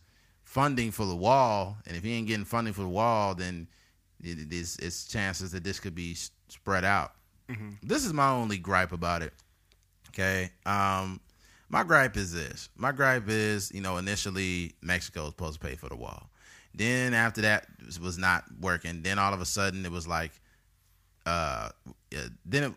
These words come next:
Speaker 1: it was three things. They're gonna pay for it. Then it was like, "Oh, um, we're gonna get it passed." So, you know, this and that. Then all of a sudden it's like he want us to fund it.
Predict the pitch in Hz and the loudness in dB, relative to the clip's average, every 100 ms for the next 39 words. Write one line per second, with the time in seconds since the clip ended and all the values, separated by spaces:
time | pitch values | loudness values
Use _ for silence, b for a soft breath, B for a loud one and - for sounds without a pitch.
0 | 98 165 127 135 110 98 82 73 - b | -2 -2 0 0 0 0 -4 -6 -16 b
1 | b b b - 98 127 127 120 127 117 | b b b -2 2 2 2 2 2 2
2 | - 120 117 87 110 107 95 98 92 82 | 0 2 2 0 -2 0 0 2 2 0
3 | - 107 101 90 82 - 87 85 82 80 | 2 2 4 0 -4 -2 0 2 0 -4
4 | 76 107 107 104 98 90 101 101 101 - | -6 0 0 2 0 -2 6 6 6 0
5 | 90 87 90 87 82 98 76 82 98 - | -6 -6 -6 -6 -4 -4 -4 0 0 -2
6 | b b b 113 139 135 120 - 127 123 | b b b 0 4 4 2 2 2 2
7 | 117 101 110 101 - _ - 107 117 113 | 0 0 0 0 -4 _ -10 -6 -2 0
8 | 120 117 90 - 143 127 71 | 0 -2 -6 -2 0 0 -6